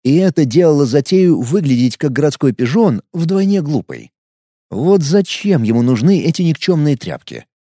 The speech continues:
Правда, он тут же вспомнил о многочисленных случаях, когда на него смотрели свысока и разговаривали сквозь зубы именно из-за потрепанного вида.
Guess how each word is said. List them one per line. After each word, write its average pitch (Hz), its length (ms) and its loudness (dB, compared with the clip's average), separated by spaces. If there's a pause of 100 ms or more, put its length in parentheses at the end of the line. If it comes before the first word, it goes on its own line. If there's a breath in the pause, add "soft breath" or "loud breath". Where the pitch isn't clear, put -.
(300)
Правда, 120 340 0
он 127 160 2
тут 147 180 0
же 139 120 2
вспомнил 185 500 0
о 151 80 0
многочисленных 170 680 0
случаях, 170 500 -2
когда 143 340 -2
на 123 60 0
него 117 280 0
смотрели 123 480 -4
свысока 135 600 -6 (200)
и 190 140 2
разговаривали 165 800 2
сквозь 127 320 0
зубы 185 360 2
именно 196 380 4
из-за 180 400 0
потрепанного 190 580 -2
вида. 76 380 -8